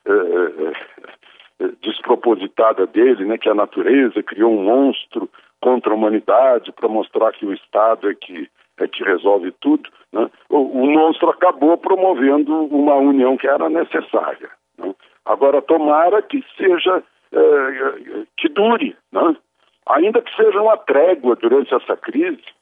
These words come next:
mas que dure durante a crise, né? É, e, e hoje, inclusive, vem o presidente da Fiesp, que, aliás, ontem, é, é, a, a denúncia contra ele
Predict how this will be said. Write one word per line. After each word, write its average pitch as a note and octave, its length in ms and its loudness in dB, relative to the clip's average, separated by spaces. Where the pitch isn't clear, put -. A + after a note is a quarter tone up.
mas C3 180 -2
que E3+ 120 -4
dure G#3 320 2
durante G3 340 0
a G#3 60 0
crise, D#4 520 -4
né? - 80 -18
É, A#2 560 2
e, G#2+ 220 -10
e G#2 720 -6
hoje, C#3+ 260 2
inclusive, B2+ 580 0
vem C#3 340 2
o A#2 60 -10
presidente A#2 520 0
da A#2 100 2
Fiesp, - 560 -2
que, - 100 -6
aliás, G2+ 400 0
ontem, G#2 420 -2
é, F#2+ 60 -4
é, - 760 -4
a, D#2 320 -4
a - 40 0
denúncia G#2 480 0
contra F#2+ 280 -4
ele F#2 140 0